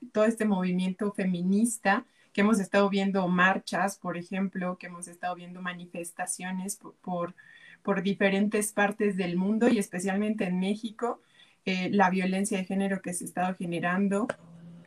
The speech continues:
eh, y, y como, como lo hemos visto incluso como en algunos sexenios pasados, hasta el día de hoy hay delincuencia organizada, estamos viendo muchas manifestaciones de violencia. Con la pandemia también vemos una exacerbación de la violencia doméstica,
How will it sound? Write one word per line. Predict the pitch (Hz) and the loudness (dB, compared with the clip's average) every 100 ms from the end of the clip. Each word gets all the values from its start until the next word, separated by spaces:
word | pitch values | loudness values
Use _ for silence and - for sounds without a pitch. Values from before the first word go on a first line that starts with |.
| - - - | -20 -8 -4
eh, | 180 175 190 | -2 -2 0
y, | 196 170 196 | 0 0 -2
y | |
como, | - 202 190 185 180 175 | 0 0 2 2 0 -2
como | 202 190 185 | 0 2 2
lo | 185 180 180 175 - | 0 2 0 0 2
hemos | 208 220 190 | 2 2 0
visto | 220 208 | -2 -2
incluso | - 202 190 196 208 | 0 0 0 -4 -2
como | 208 202 | -2 -2
en | 170 | -2
algunos | 165 170 190 196 190 | -4 -4 -2 -2 -2
sexenios | - - - 208 226 240 240 | -4 -4 -2 4 8 8 8
pasados, | - 202 190 170 185 - _ _ - | 0 -2 0 -4 -6 -10 _ _ -8
hasta | - - 185 | -6 -2 -2
el | 185 | 2
día | 196 | 4
de | 190 190 | 4 0
hoy | 180 202 170 | 0 0 2
hay | 165 | 0
delincuencia | 175 175 165 180 175 185 | 0 -4 -4 -6 -4 -4
organizada, | 185 185 165 175 180 175 180 | -2 -2 -2 -4 -2 0 0
estamos | 175 - 185 175 175 | -2 -8 -12 -12 -14
viendo | 175 170 175 175 _ _ _ - | -14 -10 -10 -12 _ _ _ 10
muchas | 233 247 233 220 | 10 10 6 2
manifestaciones | 214 208 202 190 - 190 196 190 196 | 2 2 2 -4 -6 -6 -2 0 0
de | 190 202 | 0 -2
violencia. | 185 175 175 196 202 214 220 | 0 -2 -2 -2 -2 0 0
Con | 196 180 | 0 -2
la | 170 | -2
pandemia | 180 180 196 190 | -2 0 -2 -4
también | 170 170 180 | -10 -14 -12
vemos | 180 185 175 175 | -12 -12 -12 -12
una | 180 170 - | -10 -10 -10
exacerbación | 196 - 180 190 165 - 196 | -8 -6 -6 -4 -4 -4 -4
de | 196 180 | -6 -4
la | 170 | -8
violencia | 175 170 180 185 196 165 | -8 -10 -10 -10 -8 -10
doméstica, | 170 190 220 240 202 196 208 | -8 -6 -4 -4 -6 -6 -6